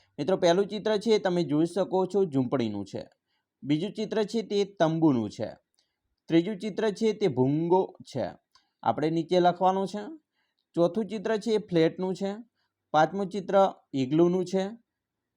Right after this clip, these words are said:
છઠ્ઠું ચિત્ર છે એ સ્ટીમરનું છે. એના પછી મિત્રો મહાવરો બે આવે છે, નીચેના ઘર બનાવવા કઈ કઈ વસ્તુની જરૂરિયાત પડશે તે લખો. મિત્રો પહેલો છે એ ઝૂંપડી છે,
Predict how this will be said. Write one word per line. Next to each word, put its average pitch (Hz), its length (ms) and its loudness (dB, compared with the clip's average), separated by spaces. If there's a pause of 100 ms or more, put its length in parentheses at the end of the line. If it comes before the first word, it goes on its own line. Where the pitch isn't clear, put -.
(140)
છઠ્ઠું 185 280 0
ચિત્ર 202 300 -4
છે 196 140 -4
એ 190 60 4
સ્ટીમરનું 117 680 -2
છે. - 200 -14 (1500)
એના 175 220 2
પછી 220 240 0
મિત્રો 233 300 2
મહાવરો 185 440 4
બે 190 200 8
આવે 196 260 6
છે, 208 280 -6
નીચેના 202 680 -2
ઘર 180 220 4
બનાવવા 170 440 4
કઈ 160 180 -2
કઈ 170 140 -2
વસ્તુની 156 500 -4
જરૂરિયાત 135 520 0
પડશે 151 500 -2 (280)
તે 131 140 2
લખો. - 400 -6 (420)
મિત્રો 165 220 0
પહેલો 202 340 4
છે 226 340 -2 (180)
એ 208 260 2 (840)
ઝૂંપડી 160 500 4
છે, 113 240 -6